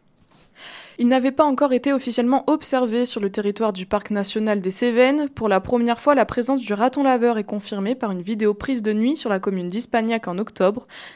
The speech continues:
Si vous voulez en savoir plus sur cette espèce d'Amérique du Nord, le parc national des Cévennes vient de publier un article sur leur site cévennes parc national point F R.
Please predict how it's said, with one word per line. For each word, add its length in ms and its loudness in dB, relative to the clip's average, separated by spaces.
Si 160 -10
vous 80 -8
voulez 180 -4
en 80 -2
savoir 360 0
plus 160 2
sur 180 -2
cette 180 0
espèce 340 2
d'Amérique 380 0
du 160 -6
Nord, 400 2
le 180 -4
parc 360 -2
national 420 -2
des 80 0
Cévennes 400 2
vient 240 -2
de 80 2
publier 400 -2
un 140 0
article 340 -4
sur 160 -6
leur 160 -4
site 300 -6
cévennes 420 2
parc 180 0
national 460 -2
point 340 0
F 120 -8
R. 320 -8